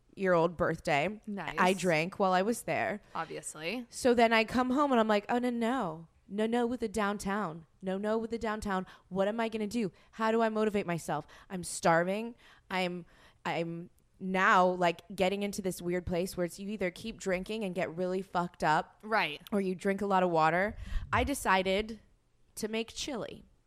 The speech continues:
Speaker 2: Oh,
Speaker 1: Okay.
Speaker 2: mm. Oh, okay.
Speaker 1: So I decided to make chili. And I,
Speaker 2: Yeah.
Speaker 1: I, with, I mean, I love hot sauce. With, like, a
Speaker 2: Yes.
Speaker 1: bottle of hot sauce
Speaker 2: Oof.
Speaker 1: and sour cream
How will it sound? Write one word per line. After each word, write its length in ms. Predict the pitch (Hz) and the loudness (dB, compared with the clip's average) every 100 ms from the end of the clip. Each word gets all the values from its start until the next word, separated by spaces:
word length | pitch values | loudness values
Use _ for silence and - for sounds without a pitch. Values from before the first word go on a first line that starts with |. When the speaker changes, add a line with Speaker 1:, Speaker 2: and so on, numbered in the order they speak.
| - _ _ - _ - | -20 _ _ -20 _ -18
Speaker 2:
Oh, 100 | 180 _ 196 | -18 _ -10
Speaker 1:
Okay. 220 | 190 220 | -6 -4
Speaker 2:
mm. 260 | 202 175 165 _ - | -6 -10 -14 _ -8
Oh, 540 | 196 185 175 156 156 - _ _ - | -4 -2 -2 -4 -8 -12 _ _ -8
okay. 200 | 196 240 | -6 2
Speaker 1:
So 140 | 254 | 6
I 100 | 226 | 6
decided 380 | 226 233 233 240 | 6 4 4 4
to 80 | 254 | 2
make 220 | 240 226 | 0 -2
chili. 440 | - 160 90 - - - - - - - _ _ _ 175 | -4 -8 -6 -10 -18 -20 -20 -16 -16 -16 _ _ _ -4
And 120 | 208 | 0
I, 40 | |
Speaker 2:
Yeah. 120 | 202 - 175 | 0 0 0
Speaker 1:
I, 420 | 185 185 185 - _ _ _ _ _ _ - | 0 0 -4 -8 _ _ _ _ _ _ -6
with, 360 | 185 202 196 _ _ - - | 0 -2 -2 _ _ -18 -12
I 60 | 185 | -8
mean, 200 | 185 - | -8 -6
I 140 | 160 165 | -4 0
love 200 | 160 156 | 0 0
hot 240 | 160 127 | -2 -4
sauce. 440 | - - - - - _ _ - | -6 -10 -10 -16 -20 _ _ -6
With, 180 | 185 185 | -4 -2
like, 140 | 175 | -4
a 60 | 156 | -4
Speaker 2:
Yes. 100 | 165 | 0
Speaker 1:
bottle 380 | 170 175 190 190 | 2 2 2 0
of 100 | 175 | -2
hot 240 | 156 - | -8 -8
sauce 440 | - 135 147 - - - | -6 -6 -6 -14 -20 -16
Speaker 2:
Oof. 260 | 190 175 - | -12 -12 -10
Speaker 1:
and 180 | 151 151 | -12 -12
sour 520 | - - 165 185 190 | -8 0 4 4 0
cream 560 | - 180 160 156 160 | -8 -10 -10 -10 -14